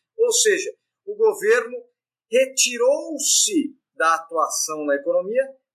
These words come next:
para é, apostando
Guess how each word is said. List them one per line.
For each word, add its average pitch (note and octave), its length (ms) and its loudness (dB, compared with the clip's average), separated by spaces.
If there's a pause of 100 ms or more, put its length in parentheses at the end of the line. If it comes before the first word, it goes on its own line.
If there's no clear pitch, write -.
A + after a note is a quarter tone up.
(140)
para B3+ 680 4 (420)
é, F#3+ 360 4 (100)
apostando C4 1080 2